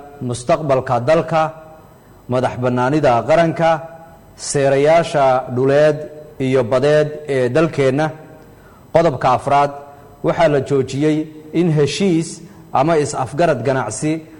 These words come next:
lala galo dowlado kale inta doorashooyinka dalka lagu guda jiro.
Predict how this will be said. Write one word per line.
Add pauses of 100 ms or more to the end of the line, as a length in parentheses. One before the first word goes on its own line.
(140)
lala
galo (480)
dowlado
kale (460)
inta
doorashooyinka
dalka (540)
lagu
guda
jiro.